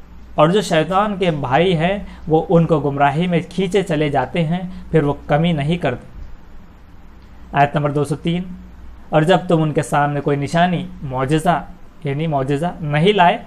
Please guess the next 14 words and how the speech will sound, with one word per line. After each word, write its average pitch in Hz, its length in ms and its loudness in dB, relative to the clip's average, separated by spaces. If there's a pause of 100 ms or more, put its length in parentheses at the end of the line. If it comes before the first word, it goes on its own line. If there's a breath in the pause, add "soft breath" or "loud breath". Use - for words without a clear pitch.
(240 loud breath)
तो 156 80 4
वो 156 80 4
कहते 151 340 -2
हैं 160 180 2
कि 160 140 -2
क्यों 190 320 2
ना 151 160 0 (400 loud breath)
तुम 156 200 4 (100)
छांट 185 380 0
लाए 170 320 4
कुछ 180 200 -2
अपनी 165 220 0
तरफ 139 220 -2
से। 131 180 -14